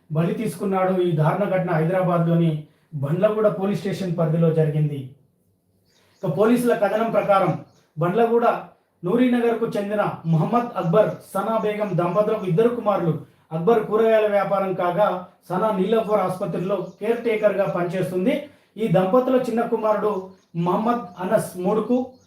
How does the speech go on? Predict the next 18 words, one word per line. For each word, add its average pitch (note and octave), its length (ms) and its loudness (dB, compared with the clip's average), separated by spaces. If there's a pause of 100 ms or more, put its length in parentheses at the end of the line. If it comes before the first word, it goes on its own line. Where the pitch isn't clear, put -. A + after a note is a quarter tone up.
(180)
పుట్టుకతోనే, A#3 840 0 (260)
మూడు G3+ 160 -4
సంవత్సరాల G#3 420 2
బాబుకు F3+ 400 0
పుట్టుకతోనే A3+ 760 0
గుండెలో G3+ 560 2 (260)
రంధ్రం G#3+ 400 2
ఉంది. F#3+ 420 -4 (240)
పేదరికం A#3+ 480 4
వల్ల A3 360 2
తల్లిదండ్రులు G#3+ 800 0
ఆ F3 140 -2
పసివాడిని A3+ 520 0
సరైన G#3+ 520 0
వైద్యం F#3 560 -2 (580)
చేయించలేకపోతున్నారు. G#3+ 1080 2 (420)
ఈ G3+ 40 -6
విషయం, G#3+ 560 0